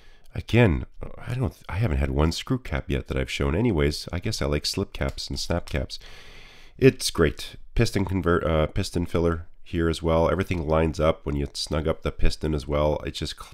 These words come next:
beautiful Italian styling. I mean, look at the band on there. Look at the nib on there. The swoop on that clip. Just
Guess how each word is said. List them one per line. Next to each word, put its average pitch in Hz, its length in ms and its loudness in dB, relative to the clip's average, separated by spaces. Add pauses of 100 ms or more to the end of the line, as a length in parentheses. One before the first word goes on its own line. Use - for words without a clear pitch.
(120)
beautiful 92 880 2
Italian 78 760 -2
styling. 78 720 0
I 73 60 0
mean, 73 300 -2 (480)
look 95 180 0
at 87 60 -4
the 87 80 2
band 80 420 4
on 82 160 4
there. 82 220 2
Look 80 240 -2
at 85 80 -6
the 90 100 0
nib 76 320 0
on 78 160 2
there. 76 380 0 (500)
The - 100 -6 (120)
swoop - 600 -4
on 87 200 0
that 76 240 0
clip. - 480 -2 (580)
Just - 580 0